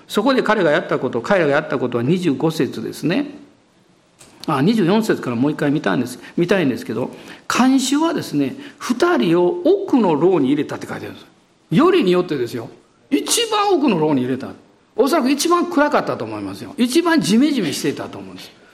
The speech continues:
そこに入れたんですね。まあ、これはサタンの迫害であり、もう妨害であることも、あの、事実なんですけど、そして足には木の足かせをはめ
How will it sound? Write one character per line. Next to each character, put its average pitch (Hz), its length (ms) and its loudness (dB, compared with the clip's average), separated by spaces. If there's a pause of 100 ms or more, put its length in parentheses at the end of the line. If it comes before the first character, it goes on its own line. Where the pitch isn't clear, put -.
そ 311 220 0
こ 392 160 2
に 294 80 4
入 214 80 0
れ 208 140 2
た 110 80 -8
ん - 100 -14
で - 80 -18
す - 80 -16
ね。 - 180 -18 (540)
ま 240 80 2
あ、 247 40 2
こ 247 100 0
れ 277 80 2
は 269 180 2
サ 269 160 -2
タ 262 120 2
ン 202 80 0
の 175 140 0
迫 208 200 -2
害 202 180 2
で 175 100 2
あ 147 60 2
り、 139 80 0 (260)
も 156 220 0
う - 40 0
妨 208 180 4
害 214 160 2
で 170 80 2
あ 143 40 2
る 139 80 0
こ 151 120 -2
と 139 100 -2
も、 127 260 -2 (300)
あ 139 100 -6
の、 123 140 -2
事 151 140 2
実 233 260 2
な 120 60 0
ん 110 120 -4
で 107 120 -8
す - 100 -14
け 123 100 -6
ど、 208 380 2 (340)
そ 285 200 0
し - 80 -2
て 190 480 0
足 277 340 0
に 165 160 2
は 143 200 0
木 - 200 -2
の 269 480 0
足 208 380 -2
か 208 160 -4
せ 202 180 -2
を 175 100 -2
は - 240 -6
め 156 140 -4